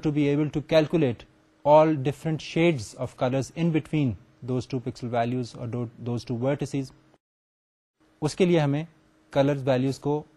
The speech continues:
آ، زیرو to ون کی رینج میں کلیمپڈ ہوا ہوا ہونا ضروری ہوتا ہے۔ So اس سے پہلے کہ ہماری انٹرپولیشن کا پروسیس اسٹارٹ ہو سکے، these values have to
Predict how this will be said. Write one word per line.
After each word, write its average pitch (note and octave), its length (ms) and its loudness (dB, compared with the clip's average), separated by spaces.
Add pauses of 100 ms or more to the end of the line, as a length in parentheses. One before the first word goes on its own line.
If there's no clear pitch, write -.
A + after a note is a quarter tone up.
(180)
آ، B2 100 -6
زیرو C#3+ 420 2
to C3+ 80 -2
ون C3 200 0
کی B2 160 -4
رینج B2 320 -2
میں C3 80 -2 (140)
کلیمپڈ C3 440 0
ہوا A#2+ 140 0
ہوا A#2 160 -2
ہونا A#2+ 220 -4 (100)
ضروری A2 280 -4
ہوتا G2+ 220 -6
ہے۔ - 180 -10 (320)
So D3+ 180 0 (160)
اس D3+ 100 -6
سے F#3+ 180 -2
پہلے E3 260 2
کہ E3 100 -8
ہماری D3+ 280 0
انٹرپولیشن C#3+ 560 -2
کا F#3+ 60 2
پروسیس D#3 320 0
اسٹارٹ C3 300 0
ہو C3 80 -2
سکے، D3 280 -6 (480)
these C#3 200 0
values C3+ 360 2
have C#3 140 2
to D3 80 -4